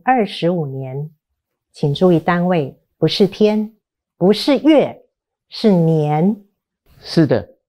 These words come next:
Speaker 2: 太极门冤税假案是学者所称台湾法税的二二八，台湾所有法税问题的照妖镜。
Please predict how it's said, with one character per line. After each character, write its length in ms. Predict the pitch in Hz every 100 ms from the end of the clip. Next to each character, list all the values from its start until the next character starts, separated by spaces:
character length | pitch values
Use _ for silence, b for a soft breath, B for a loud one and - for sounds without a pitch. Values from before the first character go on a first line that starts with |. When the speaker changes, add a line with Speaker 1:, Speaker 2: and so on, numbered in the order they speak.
| _ _ _ _ _ _ _ _ _
Speaker 2:
太 200 | 175 156
极 200 | 143 143
门 320 | 135 139 147
冤 240 | 190 214
税 260 | 202 226 135
假 180 | - 92
案 440 | 117 139 113 107 - _ _
是 220 | - 160
学 280 | 131 143 170
者 200 | 185 110
所 240 | - 104
称 300 | - 135 131 b b b b b
台 280 | - 120 135
湾 360 | 139 143 139 139 -
法 200 | 80 101
税 180 | - 131
的 160 | 98 -
二 220 | 123 110
二 40 |
八， 320 | 101 98 98 - _ _ _ _ _ _ _ -
台 160 | 147
湾 220 | 180 214 208
所 180 | 196
有 140 | 190 139
法 220 | 139 117
税 180 | - 214
问 240 | 220 185
题 120 | 127 107
的 100 | 120
照 320 | - 165 127
妖 220 | 131 135
镜。 260 | - 123